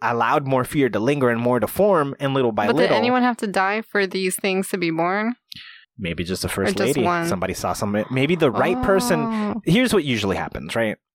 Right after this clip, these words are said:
Speaker 1: Somebody who doesn't know the person goes through, sees the lady in white. There was enough energy, enough fear, whatever the case might be. They
Speaker 2: Yes.
Speaker 1: pick the lady in white up. Either their children die or they take the lady to her home, quote, home, unquote. And her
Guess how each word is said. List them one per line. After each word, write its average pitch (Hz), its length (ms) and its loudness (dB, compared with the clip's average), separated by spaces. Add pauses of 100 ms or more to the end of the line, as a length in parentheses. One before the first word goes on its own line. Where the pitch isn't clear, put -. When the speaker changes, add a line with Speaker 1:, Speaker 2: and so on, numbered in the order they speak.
(120)
Speaker 1:
Somebody 139 300 -2
who 123 180 -4 (100)
doesn't 123 300 0
know 101 120 0
the 85 100 -8
person 87 400 -6 (240)
goes 104 220 0
through, 90 320 -2 (100)
sees - 380 -6
the 95 80 -4
lady 92 240 -2
in 95 100 -2
white. 82 240 -4
There 95 80 -4
was 92 120 -6
enough 90 200 -4
energy, 85 320 -4
enough 85 200 -6
fear, 82 140 -4
whatever 85 200 -4
the 87 80 -14
case 87 120 -8
might 87 140 -4
be. 85 180 -6 (360)
They 190 80 0
Speaker 2:
Yes. 175 120 0
Speaker 1:
pick 135 140 -2
the 139 80 0
lady 127 220 2
in 120 80 2
white 117 200 -2
up. 95 200 -4 (100)
Either 104 220 0
their 95 160 0
children 92 420 -2
die 90 220 -2
or 95 160 -2
they 85 160 -4
take - 400 -6 (100)
the 90 240 0
lady 90 360 -2
to 92 440 0 (520)
her 165 100 0
home, 147 300 0 (280)
quote, - 280 -4
home, 95 260 -2
unquote. 95 400 -2 (400)
And 135 340 0
her 123 540 2